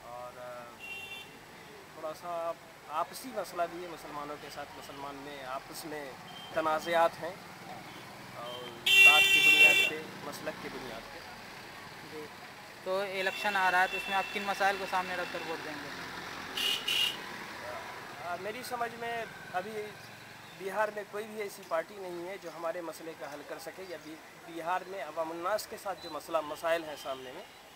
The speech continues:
Speaker 1: उनका कोई हल करने वाला नहीं है, कोई पार्टी नहीं है।
Speaker 2: जी, तो यहाँ से दो लोगों ने, कांग्रेस और आरजेडी दोनों ने मुसलमान को टिकट दिया है, तो इस, अ, इस तरीके से क्या करना चाहिए मुसलमानों को?
Speaker 1: अ,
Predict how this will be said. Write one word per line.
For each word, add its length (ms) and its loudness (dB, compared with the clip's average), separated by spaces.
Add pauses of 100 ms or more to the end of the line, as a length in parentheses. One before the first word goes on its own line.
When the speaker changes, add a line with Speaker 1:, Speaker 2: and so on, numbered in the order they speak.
(200)
Speaker 1:
उनका 160 -6
कोई 200 -8
हल 180 -8
करने 300 -6
वाला 220 -2
नहीं 240 -8
है, 340 -14
कोई 160 -4
पार्टी 300 -6
नहीं 100 -16
है। 320 -18 (1200)
Speaker 2:
जी, 120 -12
तो 160 -6
यहाँ 400 4
से 380 2 (300)
दो 120 0
लोगों 280 0
ने, 240 -2 (280)
कांग्रेस 440 0
और 120 2
आरजेडी 380 2
दोनों 280 -4
ने 100 -6
मुसलमान 460 -4
को 80 -2
टिकट 260 -4
दिया 240 -4
है, 60 -2
तो 240 -8 (140)
इस, 260 -12
अ, 20 -10 (460)
इस 140 -12
तरीके 300 -4
से 140 -4
क्या 260 2
करना 260 -4
चाहिए 160 -6
मुसलमानों 440 -8
को? 120 -16
Speaker 1:
अ, 560 -10